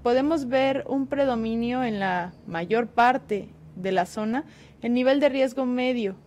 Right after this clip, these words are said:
como Martínez de la Torre, Perote, San Rafael. Sin embargo, aún están presentes tres municipios en rojo, Banderilla,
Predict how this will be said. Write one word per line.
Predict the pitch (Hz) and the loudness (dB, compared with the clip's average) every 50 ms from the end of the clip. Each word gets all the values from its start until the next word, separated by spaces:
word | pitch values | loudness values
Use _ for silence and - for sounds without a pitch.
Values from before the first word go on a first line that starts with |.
| - - - | -16 -8 -4
como | 254 262 262 262 | -2 0 0 0
Martínez | 247 233 208 196 - 202 190 185 175 165 | 0 -2 -2 -4 -4 -6 -6 -6 -6 -6
de | 170 170 | -4 -4
la | 160 165 165 | -4 -4 -6
Torre, | 165 - 226 233 240 233 226 233 226 226 - - _ _ - - | -4 0 0 2 2 2 0 -2 -4 -6 -10 -16 _ _ -16 -8
Perote, | - 185 185 185 208 233 247 247 - - 185 202 208 - - - - - - - | -4 -4 -2 0 2 2 2 0 -2 -6 -8 -8 -8 -10 -16 -20 -20 -20 -20 -14
San | - - 208 208 | -6 -4 -4 -2
Rafael. | 196 196 180 180 - 185 185 196 208 220 233 254 262 - _ _ _ - _ - - | 0 -2 -2 -2 -2 0 0 2 2 0 -2 -4 -6 -10 _ _ _ -20 _ -20 -18
Sin | - - 254 240 233 | -8 -4 -2 -2 0
embargo, | 226 220 233 240 285 302 320 311 294 311 370 - - - - - - - - | 0 0 0 2 2 2 2 0 -2 -2 -4 -6 -14 -20 -20 -20 -18 -8 -4
aún | 240 269 311 349 | -2 0 0 0
están | 403 359 - - 330 311 | -2 -2 -2 -2 -2 0
presentes | 320 302 311 294 302 285 - 294 - | 0 -2 0 0 -2 -4 -4 -6 -8
tres | - - 262 254 262 262 | -4 -2 0 0 0 0
municipios | 269 269 254 233 226 - 247 233 - 254 254 262 254 - | -2 -2 -2 -4 -4 -6 -6 -6 -4 -2 -2 -2 -4 -6
en | - 202 196 185 | -8 -6 -6 -6
rojo, | 175 180 165 156 - - - - - - - - - _ - | -4 -4 -6 -6 -8 -14 -20 -20 -20 -20 -20 -20 -20 _ -8
Banderilla, | - 185 180 180 165 170 185 220 226 233 254 285 330 | -4 -4 -4 -4 -4 -4 -4 -2 -2 -2 -4 -4 -6